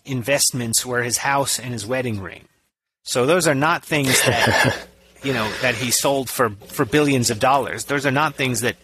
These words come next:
Speaker 1: that made him billionaire, billion, or they made him a billionaire. But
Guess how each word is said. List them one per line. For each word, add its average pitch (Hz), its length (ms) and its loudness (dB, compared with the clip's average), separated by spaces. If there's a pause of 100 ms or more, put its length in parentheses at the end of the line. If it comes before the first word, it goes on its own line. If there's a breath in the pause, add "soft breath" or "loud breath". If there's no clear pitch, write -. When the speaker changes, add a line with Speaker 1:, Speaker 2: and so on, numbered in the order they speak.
(120)
Speaker 1:
that 117 120 0
made 123 220 0
him 107 340 -2 (180)
billionaire, 101 680 0 (200)
billion, 139 340 0
or 113 220 2
they 127 160 4
made 147 200 2
him 120 140 0
a 110 60 0
billionaire. 127 500 0 (640 loud breath)
But 120 160 0